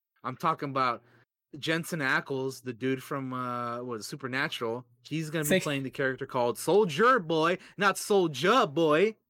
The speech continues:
Speaker 2: They couldn't
Speaker 1: Uh,
Speaker 2: get
Speaker 1: put
Speaker 2: Soulja Boy to get
Speaker 1: Funny
Speaker 2: off Twitter and
Speaker 1: actor.
Speaker 2: quit arguing with, uh, Randy Orton on
Speaker 1: With, uh,
Speaker 2: <laughs> that
Speaker 1: Randy
Speaker 2: Twitter
Speaker 1: Orton, right?
Speaker 2: show.
Speaker 1: Yeah.
Speaker 2: <laughs>
Speaker 1: Yeah, it's true.
Speaker 2: Uh.
Speaker 1: But yeah, I, I'm curious to see what the Jensen Ackles' character is gonna be like, 'cause he seems like a Captain America type, type dude.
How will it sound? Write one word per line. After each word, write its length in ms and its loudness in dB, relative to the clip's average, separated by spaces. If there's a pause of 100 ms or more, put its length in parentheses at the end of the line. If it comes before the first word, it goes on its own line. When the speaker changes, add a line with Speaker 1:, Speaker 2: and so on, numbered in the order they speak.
(120)
Speaker 2:
They 240 4
couldn't 240 6
Speaker 1:
Uh, 20 4
Speaker 2:
get 240 6
Speaker 1:
put 80 8
Speaker 2:
Soulja 320 8
Boy 160 6
to 80 4
get 80 4
Speaker 1:
Funny 120 8
Speaker 2:
off 80 2
Twitter 340 8
and 80 6
Speaker 1:
actor. 160 6
Speaker 2:
quit 80 2
arguing 420 6
with, 180 4
uh, 220 2
Randy 260 4
Orton 240 4
on 100 4
Speaker 1:
With, 140 0
uh, 40 8
Speaker 2:
<laughs> 80 6
that 220 2
Speaker 1:
Randy 160 4
Speaker 2:
Twitter 140 6
Speaker 1:
Orton, 160 6
right? 240 4
Speaker 2:
show. 120 0 (920)
Speaker 1:
Yeah. 120 2
Speaker 2:
<laughs> 0 - (380)
Speaker 1:
Yeah, 300 -4 (160)
it's 140 -10
true. 260 -8 (100)
Speaker 2:
Uh. 760 10
Speaker 1:
But 200 -4
yeah, 80 4 (220)
I, 180 0
I'm 120 -2
curious 320 0
to 60 -10
see 180 -4
what 240 -2
the 140 0
Jensen 340 -6
Ackles' 500 -6
character 300 -6
is 80 -6
gonna 200 -10
be 120 -8
like, 260 -6
'cause 160 -12
he 120 -12
seems 260 -10
like 80 -6
a 80 -10
Captain 360 -6
America 340 -8
type, 280 -8 (160)
type 220 -12
dude. 240 -6